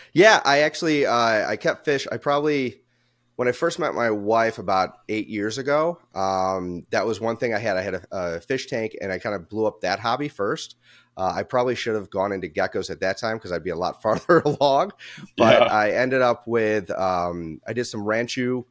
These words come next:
Speaker 1: uh, goldfish. I really liked those and some of the Arandas. Um, and that led me into flower horns, which I got a really,
Speaker 2: Cool.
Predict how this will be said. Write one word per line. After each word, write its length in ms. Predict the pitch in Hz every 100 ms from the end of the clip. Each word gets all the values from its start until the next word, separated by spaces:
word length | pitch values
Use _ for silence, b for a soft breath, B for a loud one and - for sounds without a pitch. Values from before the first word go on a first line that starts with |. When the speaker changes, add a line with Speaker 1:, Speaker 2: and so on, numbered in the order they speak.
| _
Speaker 1:
uh, 240 | 110 101 104
goldfish. 720 | 123 123 - 127 123 - - b b
I 40 | 98
really 240 | 107 110
liked 320 | 107 104 -
those 340 | 104 107 110 107
and 80 | 98
some 160 | 104
of 60 | 101
the 80 | 98
Arandas. 640 | 95 92 95 101 98 - - b b b
Um, 540 | 92 90 90 90 90 - _
and 160 | 107 107
that 160 | 117
led 160 | 113 113
me 160 | 113 107
into 140 | 87
flower 420 | - 120 120 113
horns, 560 | 95 85 82 98 - -
which 200 | 95 92
I 80 | 90
got 160 | 87 87
a 40 |
really, 640 | 87 90 98 113 113 107 101
Speaker 2:
Cool. 160 | 95